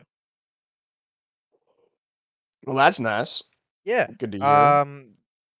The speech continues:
Speaker 2: there's a huge, there's a huge lapse at one of the, uh,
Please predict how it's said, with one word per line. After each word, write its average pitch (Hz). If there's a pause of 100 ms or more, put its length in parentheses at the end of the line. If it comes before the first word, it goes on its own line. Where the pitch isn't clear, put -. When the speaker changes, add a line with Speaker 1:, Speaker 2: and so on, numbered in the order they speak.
(260)
Speaker 2:
there's 151
a 135
huge, 170
there's 147
a 135
huge 151
lapse 127 (480)
at 127
one 131
of 123
the, 120
uh, 117